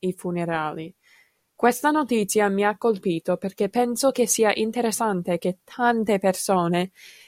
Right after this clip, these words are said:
si sono radunate per la morte di una giocatore di calcio. Mostra che gli sport possono unirsi le persone.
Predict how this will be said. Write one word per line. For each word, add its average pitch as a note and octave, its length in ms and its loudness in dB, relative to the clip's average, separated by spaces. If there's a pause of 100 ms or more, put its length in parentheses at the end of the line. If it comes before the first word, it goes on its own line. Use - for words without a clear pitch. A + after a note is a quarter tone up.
(200)
si A3+ 220 2
sono G#3 540 6
radunate G#3 920 4
per F#3+ 240 0
la F#3+ 160 4
morte G#3+ 640 2
di G3 240 2
una F#3+ 360 2
giocatore G3 760 2 (140)
di F3 160 -6
calcio. E3 640 -4 (800)
Mostra C4+ 640 2
che G#3+ 340 6
gli G3 160 0
sport - 680 2
possono G#3+ 720 0
unirsi F#3+ 800 2
le F3+ 240 2
persone. D#3+ 680 -6